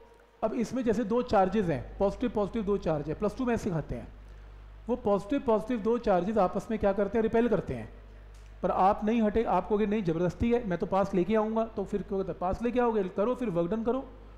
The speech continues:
तो against nature काम हो रहा है, work done हो रहा है। जब आप work done करोगे, तो आपके अन-, उस system में energy store हो गई।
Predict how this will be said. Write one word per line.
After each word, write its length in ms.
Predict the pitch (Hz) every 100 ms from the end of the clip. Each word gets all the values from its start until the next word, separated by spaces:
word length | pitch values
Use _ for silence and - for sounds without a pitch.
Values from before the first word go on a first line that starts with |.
| - - - - -
तो 80 | -
against 260 | 151 202 208
nature 260 | 202 233
काम 180 | 220 226
हो 120 | 233
रहा 100 | 240
है, 100 | 269
work 240 | 165 160 175
done 120 | 226
हो 100 | 226
रहा 100 | 254
है। 160 | 320 - - - - - - - - -
जब 200 | 156 202
आप 80 | 247
work 220 | 185 202
done 140 | 269
करोगे, 420 | 262 233 220 190 160
तो 280 | - -
आपके 680 | 214 - 180 185 - 240 254
अन-, 340 | 214 196 202
उस 240 | 226 233 -
system 380 | 185 - 247 233
में 260 | 233 262
energy 340 | 220 202 196 240
store 220 | 233 214
हो 60 |
गई। 200 | 151 107